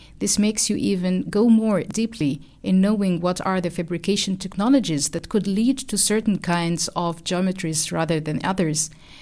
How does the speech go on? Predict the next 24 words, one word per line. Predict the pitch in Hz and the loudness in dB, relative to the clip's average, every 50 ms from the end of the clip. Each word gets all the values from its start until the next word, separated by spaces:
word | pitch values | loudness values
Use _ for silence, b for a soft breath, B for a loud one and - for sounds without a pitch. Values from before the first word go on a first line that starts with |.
| B B B | B B B
And | 175 170 151 | -4 -2 0
the | 175 | 2
whole | 175 196 247 262 226 | 4 4 4 4 4
way | 190 180 175 175 170 175 180 160 - - | 4 2 2 2 2 0 -2 -4 -4 -2
is | - 180 170 160 | 0 0 0 0
then | - 151 156 160 156 156 | 0 0 2 2 0 0
turned | 156 - 175 165 165 160 160 - | -2 -2 -2 0 0 0 -2 -2
and | 170 175 156 | -4 -4 -2
reversed | 165 156 160 190 196 185 175 - - B B B B B B B | -2 -2 0 2 2 2 2 0 -2 B B B B B B B
into | B 185 185 202 - | B 0 0 0 0
a | - 156 | -2 -2
kind | - - 185 180 185 185 185 180 - | -2 0 0 2 2 2 2 0 0
of | - 170 170 170 170 165 | 0 0 0 -2 -2 -2
something | - - 208 202 214 214 - 220 214 202 | -2 0 2 2 2 2 2 0 0 0
that | - - - - | 0 -2 -4 -4
we | 196 190 185 | -4 -4 -4
call | 190 - 190 175 180 175 180 | -2 -2 0 2 2 2 0
circular | 180 - - 180 196 196 196 - 180 143 143 143 | 0 0 0 0 0 0 -2 -2 -2 -2 -2 -2
design. | 151 160 156 156 165 160 165 165 160 156 165 - B B B B B B B B | -2 -4 -4 -2 -2 -2 0 0 -2 -2 -4 -6 B B B B B B B B
And | 180 180 190 | 0 2 4
then | 185 190 190 190 190 - - | 6 4 4 2 0 -6 -6
shifting | - - - 269 269 - - - 160 160 165 - | -2 0 0 0 0 0 -2 0 0 0 -2 -2
all | - 147 208 226 226 | 0 0 2 2 2
that | 180 151 131 123 - | 2 0 0 -2 -2